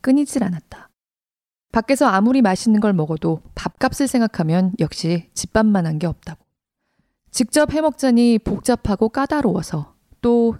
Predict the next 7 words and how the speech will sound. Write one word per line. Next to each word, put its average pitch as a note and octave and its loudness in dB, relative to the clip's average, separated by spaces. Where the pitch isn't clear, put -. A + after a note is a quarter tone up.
집밥만한 G3 0
게 E3+ -2
없다고들 E3 -4
했다. - -6
집이 B3+ 2
그립단 A3+ 2
말과 F3 2